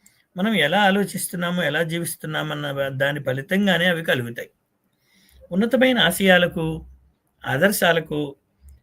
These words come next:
ఈ ప్రపంచంలో లోటు లేదు. కేవలం మన స్వలాభాన్నే ఆశిస్తున్నా, మన సొంత సుఖాలనే కోరుతున్నా సరే, మనం ఈ ఆత్మ సంయమనాన్ని అలవర్చుకోక తప్పదు సుమా.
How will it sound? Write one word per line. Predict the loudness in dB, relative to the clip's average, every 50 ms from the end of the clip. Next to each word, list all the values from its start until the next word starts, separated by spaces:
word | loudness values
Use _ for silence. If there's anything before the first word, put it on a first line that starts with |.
| _ _ -8
ఈ | -4
ప్రపంచంలో | -4 -4 -4 -4 -2 -4 0 2 2 2 4 2 2
లోటు | 0 0 0 0 0 -2
లేదు. | -2 -4 -4 -4 -4 -8 -14 _ _ _ _ _ _ _ _ _ _ _ _ _ _ _
కేవలం | -10 -8 -6 -2 -2 0 0 -2 -2 -4 -8 _ _ _ -20 -20 _ _ _ _ _ _ _ -4
మన | -4 -4
స్వలాభాన్నే | -2 -2 -4 -2 -2 0 0 2 2 2 2 2 0 0
ఆశిస్తున్నా, | 0 -2 -4 -4 -8 -10 -6 -6 -4 -2 -2 -2 -2 -2 -6 -6 -10 _ _ _ _ _ _ _ _ _ _ _ -6
మన | -4 -2
సొంత | -2 -2 -2 -4 -4 -4 -4 -6
సుఖాలనే | -6 -6 -10 -12 -2 -2 0 0 0 -2 -2 -4 -4
కోరుతున్నా | -4 -4 -4 -6 -6 -6 -8 -6 -4 -4 -4 -6 -10 -16 _ _ _ _ _ _ _ -10
సరే, | -2 0 2 4 4 4 4 2 -2 -6 -10 _ _ _ _ _ _ _ _ -20 -14
మనం | -10 -8 -8 -6 -6
ఈ | -6 -6
ఆత్మ | -8 -8 -10 -8 _ -6
సంయమనాన్ని | -4 -2 0 0 0 0 0 -2 -4 -4 -4 -4 -4 -6
అలవర్చుకోక | -6 -4 -4 -2 -2 -2 -4 -6 -8 -8 -8 -6 -6 -8
తప్పదు | -8 -10 -10 -10 -8 -10 -10 -8
సుమా. | -8 -6 -4 -2 -2 -2 -4